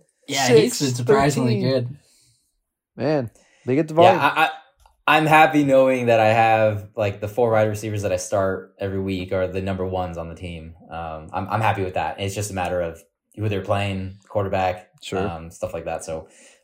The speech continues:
Speaker 3: I'm happy with that.
Speaker 2: And then meanwhile, Mister Touchdowns on the bench with Thielen in case anything happens to those guys. So you definitely are poised for a push this year. Like I said, second most, uh, points offensively on the season behind only Castro we all know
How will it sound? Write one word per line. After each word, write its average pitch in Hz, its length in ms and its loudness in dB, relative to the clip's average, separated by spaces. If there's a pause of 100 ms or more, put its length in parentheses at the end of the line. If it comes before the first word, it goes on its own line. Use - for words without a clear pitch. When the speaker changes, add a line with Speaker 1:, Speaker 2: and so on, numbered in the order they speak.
Speaker 3:
I'm 92 100 -4
happy 80 200 -6
with 73 100 -12
that. 76 240 -10 (380)
Speaker 2:
And 107 100 -6
then 110 100 -4
meanwhile, 120 360 0
Mister 113 260 -6
Touchdowns 113 540 -2
on 107 100 -2
the 104 60 -4
bench 113 320 -6
with 98 120 -10
Thielen 113 320 -4
in 101 100 -8
case 107 220 -6
anything 104 260 -8
happens 104 340 -8
to 98 80 -12
those 101 180 -6
guys. 95 260 -8
So 95 300 -8 (460)
you 113 100 -6
definitely 147 360 4
are 147 360 4
poised 156 380 4
for 147 120 0
a 135 60 2
push 143 240 -4
this 135 180 -6
year. 151 140 4
Like 127 140 2
I 127 40 2
said, 127 280 2
second 131 360 -2
most, 131 380 -4
uh, 120 260 -2 (260)
points 143 460 -2
offensively 120 600 0
on 110 100 -2
the 104 60 -10
season 123 400 -4
behind 104 340 -4
only 104 160 -6
Castro 110 540 -2 (420)
we 101 120 -8
all 110 120 0
know 139 400 2